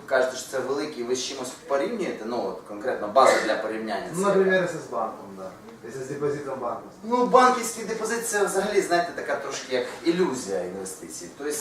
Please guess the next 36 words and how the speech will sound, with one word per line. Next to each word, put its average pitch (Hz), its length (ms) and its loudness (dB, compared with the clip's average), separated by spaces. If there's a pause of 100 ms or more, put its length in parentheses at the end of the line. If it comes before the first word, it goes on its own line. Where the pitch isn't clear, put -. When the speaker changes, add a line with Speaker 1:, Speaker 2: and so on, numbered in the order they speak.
(180)
Speaker 1:
банки, 240 380 8
вони 185 600 4
приймають 185 500 4
гроші 202 340 4
насправді 175 480 4
для 156 120 0
того, 160 180 0
щоб - 180 -4
акумулювати 165 720 2
великі 156 320 -2
капітали, 185 680 4
ними 160 220 0
розпоряджатися 160 800 4
і 139 100 -4
мати 151 360 6
надприбутки. 104 720 0 (440)
Банки 185 380 8
в 165 80 -4
рік 175 220 -4
мають 160 300 4 (120)
декілька 160 400 0
тисяч - 440 -4
відсотків, 113 540 -6 (160)
е, 98 500 2 (120)
доходу 135 440 4
на 113 300 4
вкладені 113 640 4 (240)
людьми 135 420 -4 (120)
гроші. - 440 -2
Speaker 2:
Ладно, 143 160 -2
я - 80 0
сформулирую 196 480 6
чуть 160 160 -6
по-другому 160 500 -2
вопрос. 120 380 -4
Speaker 1:
Да. - 320 6